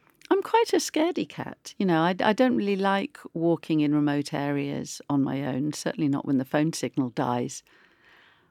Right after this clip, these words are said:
But that was useful for the book because Heather is very much on her own, and at some point during her flight she realises she's being pursued. So I did have to imagine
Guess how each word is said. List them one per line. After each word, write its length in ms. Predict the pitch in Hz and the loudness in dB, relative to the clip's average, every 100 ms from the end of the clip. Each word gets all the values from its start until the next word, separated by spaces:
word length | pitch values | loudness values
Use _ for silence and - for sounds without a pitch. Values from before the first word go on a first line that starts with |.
| _ _ | _ _
But 360 | - 214 214 - - - - | 4 4 2 -8 -10 -12 -10
that 280 | - 233 262 | 0 0 2
was 160 | 233 | 0
useful 500 | 208 208 - - 131 131 | 0 -2 -4 -8 -8 -10
for 100 | 151 | -6
the 100 | 139 | -4
book 300 | 143 - - | -4 -8 -8
because 320 | 156 - 165 | -6 -2 -2
Heather 260 | 175 175 160 | 0 0 0
is 120 | 151 | -2
very 220 | 156 147 | 0 0
much 320 | 151 151 - | 2 0 -2
on 140 | 139 131 | -2 -2
her 200 | 135 131 | -2 -6
own, 320 | 135 135 135 - | -4 -4 -4 -2
and 200 | 147 147 | -2 -2
at 120 | - | 0
some 180 | 165 151 | 2 2
point 240 | 147 131 | 2 0
during 300 | 151 143 143 | 2 4 4
her 140 | 135 | 0
flight 380 | 131 143 131 - | -6 -6 -6 -8
she 140 | - 139 | -6 -2
realises 600 | 139 143 139 135 135 127 | 0 0 0 -4 -8 -6
she's 260 | - 135 | -4 -4
being 300 | - 139 131 | -2 -2 -2
pursued. 640 | 131 147 - 165 143 123 - _ _ _ _ _ | -4 -8 0 2 2 -4 -12 _ _ _ _ _
So 220 | - 180 | 2 4
I 80 | 175 | 4
did 220 | 175 180 | 2 2
have 280 | - 165 - | 0 -4 -4
to 120 | - | -4
imagine 760 | 131 135 143 143 139 131 123 | 0 2 2 0 -4 -6 -6